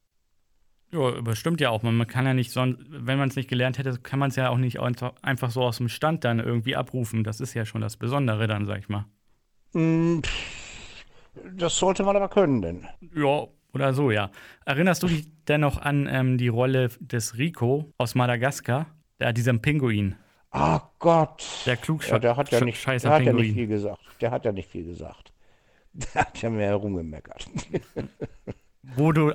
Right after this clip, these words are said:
Speaker 1: auch wieder dich drin sehen könntest, sag ich
Speaker 2: Da,
Speaker 1: mal.
Speaker 2: wir hatten sehr viel Spaß, sagen wir mal so.
Speaker 1: Ah, okay. Hast du dich ins Goldene Buch der Reiterstadt eintragen dürfen?
Speaker 2: In, in Pferden?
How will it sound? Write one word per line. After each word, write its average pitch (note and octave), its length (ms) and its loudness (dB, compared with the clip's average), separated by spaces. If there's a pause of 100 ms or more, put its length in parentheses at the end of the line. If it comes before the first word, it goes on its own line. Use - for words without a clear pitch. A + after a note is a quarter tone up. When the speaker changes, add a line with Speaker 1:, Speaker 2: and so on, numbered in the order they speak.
Speaker 1:
auch C#3+ 260 0
wieder C3+ 160 2
dich B2 180 -2
drin B2+ 400 2 (340)
sehen B2 240 2
könntest, G#2 540 -2 (200)
sag A2 200 -2
ich D#3 100 10
Speaker 2:
Da, F3+ 280 12
Speaker 1:
mal. - 20 -4 (420)
Speaker 2:
wir F#3 160 8
hatten F#3 200 -2
sehr E3+ 120 6
viel C3 140 -2
Spaß, - 340 -6
sagen E2+ 200 -4
wir F2 120 -12
mal D2 200 -12
so. C2 240 -14 (280)
Speaker 1:
Ah, C#3 200 0
okay. A#2+ 360 -4 (760)
Hast E3+ 240 -2
du A3+ 80 2
dich F#3+ 160 0
ins F3+ 200 0
Goldene F#3 380 4
Buch F3 320 -2
der C#3 240 0
Reiterstadt C#3+ 800 -2 (200)
eintragen B2+ 540 -2
dürfen? C3 580 -2 (640)
Speaker 2:
In, - 200 -8
in D3 160 2
Pferden? B3+ 520 4